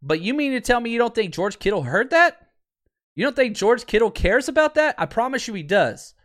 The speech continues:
I promise you he does. I-, it's a big deal.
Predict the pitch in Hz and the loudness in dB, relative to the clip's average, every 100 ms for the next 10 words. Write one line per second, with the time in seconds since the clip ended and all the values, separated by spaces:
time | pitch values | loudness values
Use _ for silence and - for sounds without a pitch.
0 | _ - - 175 214 226 175 135 120 101 | _ -14 -4 0 2 2 -2 -4 -8 -8
1 | 101 - - _ _ _ _ _ _ _ | -14 -16 -20 _ _ _ _ _ _ _
2 | 120 117 165 - 233 277 202 165 214 123 | -8 -4 -4 -4 -4 -4 -4 -2 0 0
3 | - | -4